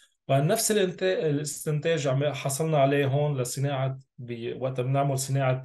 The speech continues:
الرغيف الفرنسي الباجيت، لأن في عنا صلة قوية بين، آه، حجم الخبز النهائي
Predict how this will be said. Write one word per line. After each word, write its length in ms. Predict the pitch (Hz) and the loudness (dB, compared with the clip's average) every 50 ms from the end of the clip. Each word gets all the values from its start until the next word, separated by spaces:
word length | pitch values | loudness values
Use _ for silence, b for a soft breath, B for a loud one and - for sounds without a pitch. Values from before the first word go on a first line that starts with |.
| - - 123 | -8 -8 -8
الرغيف 680 | 123 123 120 117 113 113 113 123 120 127 147 147 135 - | -6 -6 -6 -6 -8 -6 -6 -4 -4 -2 -2 -2 -2 -4
الفرنسي 540 | 135 - 131 127 135 135 135 - 131 113 | -4 -2 -2 0 0 -2 -2 -4 -4 -4
الباجيت، 580 | 113 120 117 120 117 123 131 139 160 - - _ _ - | -2 -2 0 -2 0 0 -2 -2 -2 -4 -8 _ _ -8
لأن 360 | 135 131 131 143 147 147 139 | -4 -2 -2 0 0 0 0
في 120 | 135 - 131 | 0 -2 -2
عنا 400 | 120 131 131 131 123 117 117 B B B B | 0 0 2 0 0 0 -4 B B B B
صلة 360 | - - - - 156 151 151 | -8 -6 -4 -2 0 2 2
قوية 420 | 135 135 143 147 156 165 160 151 143 | 2 2 2 0 0 0 0 -2 -2
بين، 280 | 131 135 123 120 117 - - - _ - | 0 -2 -2 -4 -6 -10 -16 -20 _ -14
آه، 200 | 123 117 - 117 | -12 -12 -12 -12
حجم 340 | - - - 160 135 147 156 | -10 -6 -4 -4 -2 -2 -2
الخبز 380 | 147 135 - 160 151 135 131 143 | -2 -2 -2 -4 -2 -2 0 0
النهائي 560 | 143 143 139 135 135 135 131 127 123 - | 0 0 0 2 2 2 2 0 -2 -4